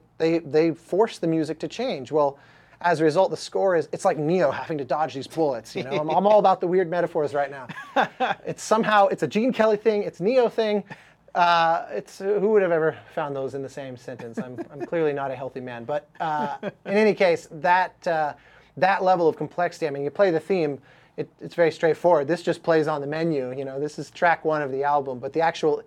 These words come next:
Speaker 1: in-game score was just a nightmare of, of complexity to,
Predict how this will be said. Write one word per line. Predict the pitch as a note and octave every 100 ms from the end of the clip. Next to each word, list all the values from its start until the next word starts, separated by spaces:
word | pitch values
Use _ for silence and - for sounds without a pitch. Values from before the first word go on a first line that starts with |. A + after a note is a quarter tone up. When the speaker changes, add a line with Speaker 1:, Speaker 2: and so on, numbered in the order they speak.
| _ -
Speaker 1:
in-game | F#3 E3+ D#3+ D#3 C#3+
score | - F3 E3+ D3 B2+ _ _ _ _ _ _
was | D3+ D#3 C#3+
just | E3 E3+
a |
nightmare | D3+ D3+ D3+ C#3+ C3+
of, | B2 A2+ - - _ _ _ _ _
of | D3+ C3+ -
complexity | D#3 C3+ E3+ D#3 C#3+ C3+
to, | -